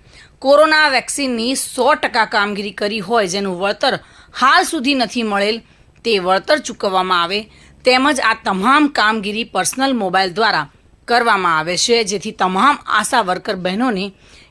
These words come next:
એક એક મોબાઈલ ફાળવવામાં આવે. આવી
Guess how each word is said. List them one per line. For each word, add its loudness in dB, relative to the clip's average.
એક -2
એક -2
મોબાઈલ 0
ફાળવવામાં 0
આવે. -4
આવી 0